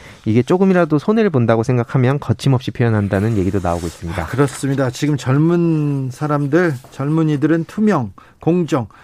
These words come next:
Speaker 2: 굉장히 중요하게 생각합니다. 이거 연-, 인터넷 여론 뜨겁습니다.
Speaker 1: 예,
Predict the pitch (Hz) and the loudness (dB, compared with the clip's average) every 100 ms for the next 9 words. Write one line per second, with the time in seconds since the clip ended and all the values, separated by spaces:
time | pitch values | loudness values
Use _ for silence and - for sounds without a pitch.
0 | - 139 147 214 220 - 156 160 139 131 | -6 -2 0 2 0 0 0 0 0 -2
1 | 143 139 - 127 107 123 190 185 - - | -2 -4 -4 -4 -2 0 2 0 -2 -10
2 | - - 185 208 208 208 - 226 233 175 | -14 -2 0 0 2 0 2 4 4 2
3 | 180 180 156 262 - 220 139 123 208 202 | 0 0 2 0 0 0 0 0 -4 -10
4 | - 120 110 104 | -2 2 2 0